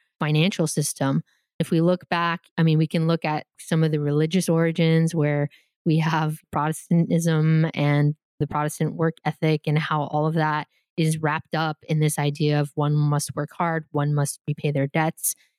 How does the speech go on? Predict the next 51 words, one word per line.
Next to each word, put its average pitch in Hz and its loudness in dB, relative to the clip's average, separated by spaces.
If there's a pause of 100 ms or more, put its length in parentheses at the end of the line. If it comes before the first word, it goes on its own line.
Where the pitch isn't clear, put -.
(200)
And 185 -2
I 202 0
think 233 2
it's 240 0
important 220 0
to 226 0 (120)
take 180 0
a 196 0
step - -4
back 165 -2
and 156 2
look 170 2
at 180 -6
where 170 2
these 170 0 (260)
biases 170 -2
come 208 0
from, 139 -2
where 151 2
these 156 0
narratives 165 0
come 175 -2
from, 147 -2
where 151 2
these 160 0
stories 160 0
about 156 -2
if 160 -6
you 160 0
don't 147 -4
pay 165 -2
your 160 2
debts, 147 -2 (460)
you're 147 2
a 147 -2
crappy 139 -4
person. 165 -4
Where 147 0
does 156 -4
that 147 -2 (100)
come 175 2
from? 135 -2 (360)
And 165 2
if - -4 (360)
we 185 2
can 151 0
look 233 0
at 262 -4
them, 147 0
can 160 2
we 151 2